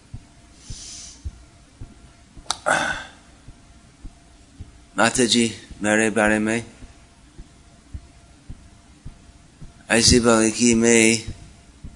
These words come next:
इस्कॉन कितने साल के पहले, लगभग चालीस साल के पहले इसको मैं जुड़े हूँ और मैं श्रील प्रभुपाद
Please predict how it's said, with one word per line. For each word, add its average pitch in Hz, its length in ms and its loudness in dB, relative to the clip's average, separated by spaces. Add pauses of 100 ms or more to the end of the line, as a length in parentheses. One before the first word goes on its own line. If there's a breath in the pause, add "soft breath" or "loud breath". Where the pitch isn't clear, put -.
(500)
इस्कॉन 117 600 6 (2250)
कितने - 260 -16
साल - 300 -10
के 92 80 -12
पहले, 85 400 -14
लगभग 107 640 -8 (720)
चालीस 110 400 -4
साल 98 260 -4
के 110 80 -8
पहले 101 480 -6 (400)
इसको 95 280 -4
मैं 92 220 -4
जुड़े 92 320 -8
हूँ 95 200 -16 (960)
और 85 200 0
मैं 90 440 -2
श्रील 104 280 -2
प्रभुपाद 98 720 -6